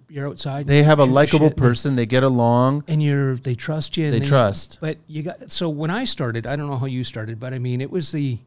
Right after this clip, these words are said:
Speaker 2: Powder
Speaker 1: eighty
Speaker 2: room and laundry room.
Speaker 1: No, but the car, like, you see guys now rolling up into Home Depot
Speaker 2: Oh, it
Speaker 1: with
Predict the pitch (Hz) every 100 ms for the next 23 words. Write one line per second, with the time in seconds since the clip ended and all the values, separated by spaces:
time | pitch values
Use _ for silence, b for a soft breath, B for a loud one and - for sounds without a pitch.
0 | _ _ _ - 131 135 147 156 156 143
1 | 156 202 120 104 92 92 185 202 220 202
2 | 143 143 165 - 175 165 165 147 _ 185
3 | 190 - 233 233 185 175 147 127 120 165
4 | - _ 156 147 151 147 143 139 120 127
5 | 131 113 117 247 208 127 113 123 156